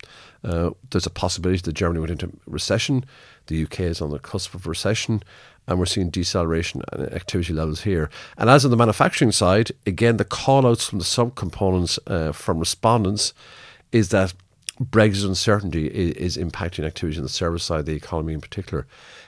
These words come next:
And again, new orders fell, but new export orders were particularly weak, and, the, and, and in particular, it was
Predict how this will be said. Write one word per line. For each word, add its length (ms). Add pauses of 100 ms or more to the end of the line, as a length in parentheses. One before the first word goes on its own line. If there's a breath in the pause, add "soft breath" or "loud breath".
(120 loud breath)
And 100
again, 380 (300 loud breath)
new 180
orders 580
fell, 440 (280 loud breath)
but 200
new 180
export 480
orders 300
were 80
particularly 400
weak, 280
and, 200
the, 200
and, 140 (100)
and 140
in 80
particular, 640 (380 soft breath)
it 100
was 180